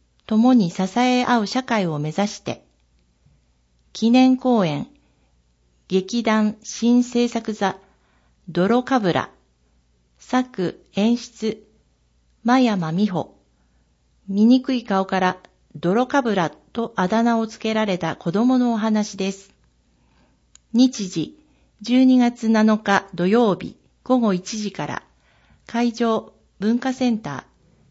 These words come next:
内容、人権学習発表、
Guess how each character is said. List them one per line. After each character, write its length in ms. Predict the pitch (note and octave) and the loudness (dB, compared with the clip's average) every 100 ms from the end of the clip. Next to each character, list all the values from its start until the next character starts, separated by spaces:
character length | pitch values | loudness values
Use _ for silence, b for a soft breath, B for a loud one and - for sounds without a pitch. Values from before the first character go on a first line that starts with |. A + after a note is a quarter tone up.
| _ _ | _ _
内 320 | F3 G#3 A3+ | -4 -2 0
容、 340 | A3 G#3+ G#3 b b b b b _ _ _ | 0 0 -4 b b b b b _ _ _
人 320 | G3 G#3 B3+ C4+ | -6 2 2 2
権 240 | C4 B3+ | 0 0
学 260 | A3+ A3 B3+ | -2 -4 -8
習 260 | - B3+ | -4 -4
発 460 | A#3 B3 B3 - E3 | -2 -4 -6 -6 -6
表、 220 | C#3+ | -6